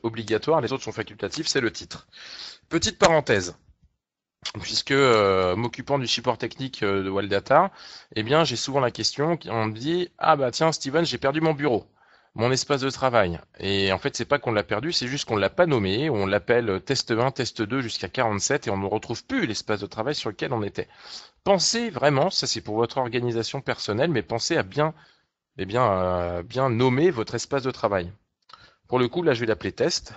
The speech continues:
<laughs> Non, non, je plaisante. On va l'appeler donc, euh, divergence plus validation, validation, euh, par indice de devise.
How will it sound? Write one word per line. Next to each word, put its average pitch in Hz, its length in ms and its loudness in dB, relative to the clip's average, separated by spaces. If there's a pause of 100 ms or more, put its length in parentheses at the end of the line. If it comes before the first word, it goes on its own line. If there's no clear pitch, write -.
(140)
<laughs> 101 100 -8
Non, 98 300 -2
non, 92 120 -2
je - 120 -12
plaisante. 90 340 -6 (300)
On 127 160 4
va 131 180 6
l'appeler 156 540 4
donc, 127 300 -2
euh, 104 200 4
divergence 135 800 0 (1500)
plus 151 440 0
validation, 139 800 2 (220)
validation, 113 880 -2 (1300)
euh, 104 140 0 (160)
par 127 440 4
indice 120 600 -2 (260)
de 123 240 -2 (200)
devise. 95 520 -8